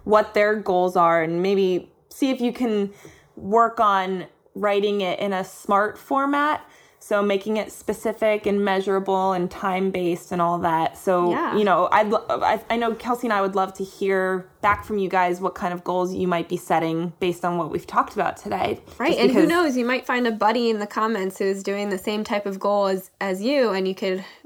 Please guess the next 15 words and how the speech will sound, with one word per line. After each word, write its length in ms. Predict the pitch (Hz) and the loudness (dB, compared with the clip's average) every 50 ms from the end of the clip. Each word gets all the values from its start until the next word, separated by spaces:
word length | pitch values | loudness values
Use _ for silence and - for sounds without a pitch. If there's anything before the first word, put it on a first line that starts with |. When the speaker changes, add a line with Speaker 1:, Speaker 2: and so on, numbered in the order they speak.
| - | -14
Speaker 2:
kinda 240 | - - 214 196 190 | -10 -6 -6 -4 -6
chat 280 | 180 - 240 208 - - | -4 -2 -2 -2 0 0
back 220 | 208 208 208 - | -2 -2 -2 -4
and 120 | 202 190 - | -8 -6 -4
forth 240 | - 220 220 220 | -2 -2 -2 -2
as 180 | - 190 185 185 | -4 -4 -4 -4
you 60 | 185 | -4
go 160 | 180 190 196 | -2 -2 -4
through 220 | 196 - - 196 202 | -4 -4 -6 -8 -6
things 360 | 190 - 180 165 170 185 - | -6 -6 -6 -6 -6 -8 -8
too. 320 | - - 196 185 160 175 - - - - - - - - - - | -6 -4 -2 -2 -2 -4 -6 -8 -18 -20 -20 -20 -20 -16 -10 -4
Speaker 1:
Yeah, 380 | 208 226 285 370 392 262 214 | 0 2 4 4 4 4 2
definitely. 560 | 196 226 254 277 - 285 220 - 196 165 170 | 2 0 0 0 0 -2 -4 -4 -4 -2 0
Or 120 | 180 190 196 | 0 0 0
share 720 | - - - 247 233 233 226 220 214 208 202 185 - - | -2 -2 0 2 2 4 2 2 2 0 -2 -2 -4 -8